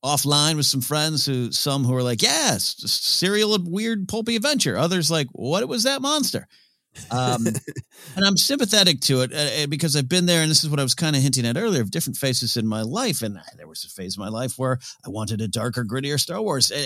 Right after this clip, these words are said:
Speaker 1: and not too long ago. And guess what? I, I think Star Wars gets pretty dark.
Speaker 2: Uh,
Speaker 1: Uh,
Speaker 2: yeah.
Speaker 1: and it does go there. It's there for you want it, but, but this is why, uh, again, personal journey stuff here. It's why Solo and Rise of Skywalker right now are my go-to, I'm gonna watch a Star Wars movie and in the background type of thing,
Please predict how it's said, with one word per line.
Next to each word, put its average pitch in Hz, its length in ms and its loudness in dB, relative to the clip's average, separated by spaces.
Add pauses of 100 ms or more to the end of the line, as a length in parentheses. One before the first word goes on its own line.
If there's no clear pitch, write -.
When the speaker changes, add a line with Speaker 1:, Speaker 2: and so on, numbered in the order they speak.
(100)
Speaker 1:
and 143 80 -2
not 160 200 2
too 185 140 2
long 202 240 0
ago. 147 200 0
And 180 160 -4
guess - 360 -4
what? 277 140 -2
I, 175 180 4
I 175 60 4
think 233 300 2
Star 226 220 0
Wars 196 180 2
gets 208 180 -2
pretty 185 220 0
dark. 165 460 -2 (500)
Speaker 2:
Uh, 117 300 2
Speaker 1:
Uh, 117 60 2
Speaker 2:
yeah. 127 220 2 (180)
Speaker 1:
and 131 100 2
it 131 100 2
does 180 240 6
go 165 220 6
there. 107 260 0
It's 110 260 -2
there 143 200 2
for 127 140 -2
you 120 120 2
want 160 180 0
it, 120 60 -4
but, 123 140 0 (400)
but 151 100 -6
this 208 160 4
is 190 140 -2
why, 165 560 6
uh, 143 300 4 (160)
again, 147 360 0
personal 175 360 -2
journey 117 300 0
stuff 107 260 -2
here. 117 120 -2
It's 113 120 -4
why 175 80 -2
Solo 160 480 2
and 120 80 2
Rise 131 260 2
of 117 80 -4
Skywalker 127 640 -2
right 113 220 0
now 113 160 0
are 113 120 0
my 101 140 -2
go-to, 110 880 -2 (380)
I'm 123 100 0
gonna 113 140 0
watch 110 260 0
a 101 40 -4
Star 110 280 0
Wars 113 400 0
movie 110 460 0
and 107 80 -2
in 107 60 -2
the 107 60 -2
background 113 460 -2
type 123 220 0
of 123 80 -6
thing, 143 340 0